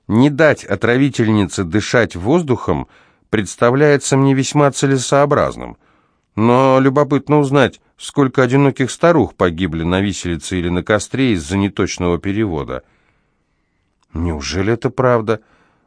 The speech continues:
А как же тогда быть с концепцией буквального слова Господня, на которой меня взрастили?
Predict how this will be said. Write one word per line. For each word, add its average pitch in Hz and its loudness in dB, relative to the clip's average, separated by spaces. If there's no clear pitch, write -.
А - -8
как 117 0
же 123 -2
тогда 131 -2
быть 127 -2
с - -12
концепцией 120 -2
буквального 120 2
слова 143 2
Господня, 85 0
на 82 0
которой 92 -2
меня 101 0
взрастили? 87 -6